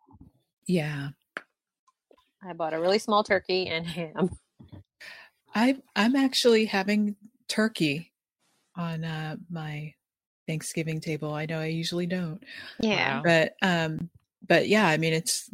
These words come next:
Speaker 1: like, one of my meals during the year that contains meat. <laughs> Uh,
Speaker 3: Yeah.
Speaker 1: so,
Speaker 2: Yeah.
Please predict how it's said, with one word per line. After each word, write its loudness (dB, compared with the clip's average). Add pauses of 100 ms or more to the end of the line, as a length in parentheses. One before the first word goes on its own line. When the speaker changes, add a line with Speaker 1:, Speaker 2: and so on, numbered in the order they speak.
Speaker 1:
like, -2 (460)
one 2
of 2
my 2
meals 0
during 4
the 2
year 2
that 0 (360)
contains 4
meat. 6
<laughs> -20 (100)
Uh, 12 (140)
Speaker 3:
Yeah. -2
Speaker 1:
so, 0
Speaker 2:
Yeah. 4